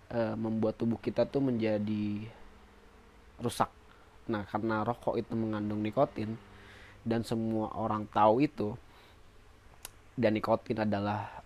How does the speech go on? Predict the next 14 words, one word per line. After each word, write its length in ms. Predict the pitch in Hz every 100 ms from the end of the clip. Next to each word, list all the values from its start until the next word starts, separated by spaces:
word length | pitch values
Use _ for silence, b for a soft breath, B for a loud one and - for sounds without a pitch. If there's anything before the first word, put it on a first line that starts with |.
| -
salah 320 | 107 107 104
satu 160 | 113
zat 180 | 101 110
yang 160 | 110 107
merusak, 400 | 113 127 - 110 B B B B B B - 104
jadi 180 | 117
ya 60 | 143
sudah, 300 | 139 147 110 113
gua 160 | 110 101
putuskan 420 | 101 107 127 131
untuk 140 | 113
tidak 180 | 110 101
merokok. 380 | 101 98 - -
Toh, 140 | 165